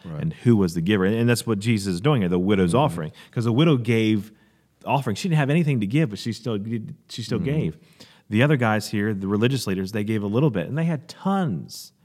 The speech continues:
Speaker 2: to give.
Speaker 1: Mm-hmm.
Speaker 2: So to me, the issue is, is how much we keep for ourselves and not how much we give away. And I'm preaching to y'all out there as much as I'm preaching to myself as well. Uh, because sometimes we look at that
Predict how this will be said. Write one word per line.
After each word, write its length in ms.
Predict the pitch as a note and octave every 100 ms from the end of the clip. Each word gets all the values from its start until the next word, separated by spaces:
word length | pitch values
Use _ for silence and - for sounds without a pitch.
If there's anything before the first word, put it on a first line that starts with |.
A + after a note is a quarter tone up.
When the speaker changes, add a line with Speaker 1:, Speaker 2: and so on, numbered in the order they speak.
| _
Speaker 2:
to 100 | -
give. 480 | F2+ F2 C2+ - _ _ -
Speaker 1:
Mm-hmm. 340 | F#2 E2 E2 D#2+ - _
Speaker 2:
So 340 | - A2 G2
to 240 | F#2+ - B2+
me, 180 | D3
the 160 | A#2+ F#2+
issue 320 | G#2 - G2
is, 320 | F#2 E2+ - - - -
is 220 | F2+ F2
how 180 | - G2
much 400 | F#2 E2+ - - _ _ _ _
we 140 | F#2
keep 320 | D#3+ - F#3+ -
for 160 | F#2
ourselves 840 | D#2 D#2 - G1+ G1+ - - - _ _ _ _ _ _ _ _
and 100 | -
not 160 | E2 D#2+
how 100 | F2
much 200 | E2 D#2
we 100 | D#2+
give 160 | D#2+
away. 240 | D2 D#2 D2+
And 80 | D#2
I'm 120 | F2
preaching 460 | F2+ E2+ E2+ D#2 - _ -
to 100 | E2
y'all 540 | F2 F#2 F2 E2 D#2+ - -
out 160 | E2 E2 -
there 160 | E2+
as 120 | D#2+
much 160 | F2+ E2
as 100 | F2
I'm 100 | E2
preaching 340 | F2+ F2+ F2+
to 100 | E2
myself 640 | E2+ D#2 - E2 D2 - -
as 160 | D#2
well. 320 | E2+ D#2+ A#1 - _ _ _ _ _
Uh, 260 | D2+ D2 C#2 - _
because 300 | - E2 F2 -
sometimes 480 | G2+ F#2+ F2 E2
we 120 | E2+ D#2+
look 280 | D#2+ E2+
at 120 | D#2+ -
that 320 | D2 A#1+